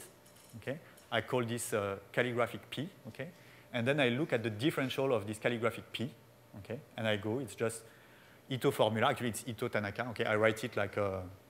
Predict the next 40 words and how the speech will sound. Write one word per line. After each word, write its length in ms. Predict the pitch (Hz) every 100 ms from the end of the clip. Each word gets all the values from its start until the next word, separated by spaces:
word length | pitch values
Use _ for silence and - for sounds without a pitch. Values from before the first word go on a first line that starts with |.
| -
in 160 | 110 98
a, 80 | 95 98 - -
like 220 | 107 - - - 123
as, 160 | 101 - - - - - - - -
uh, 160 | 101 95 98 - 101
a 40 | -
physicist 560 | 120 113 - 120 -
would 120 | 104
do, 160 | 92 143 - 117
okay, 220 | 98 113 107
with 80 |
the, 420 | 98 95 98 127 107
the, 60 | 92 - -
the 80 | 104
Dirac 320 | 120 113 104
mass, 200 | 123 -
but 180 | 104 101 - - 104
of 100 | -
course 160 | 117
you, 100 | 107 110
you 60 | 110
can 140 | 113
make 160 | 110 117
it 140 | -
all 160 | 123 117 110 - - - -
mathematically 540 | 113 120 110 113 113
rigorous, 500 | 101 92 113 160 - - - - 107
okay? 180 | 117 156 - - - - - - - - 127
And 140 | 123 135
if 160 | 135
you 80 | 139 -
take 260 | 185 175 127
the 60 |
conditional, 560 | - 127 143 156 139 131
uh, 180 | - 117
sorry, 200 | 123 104
the 100 | 107
expectation 760 | - 143 - 143 - 151 135 120
on, 200 | 110
uh, 120 | 104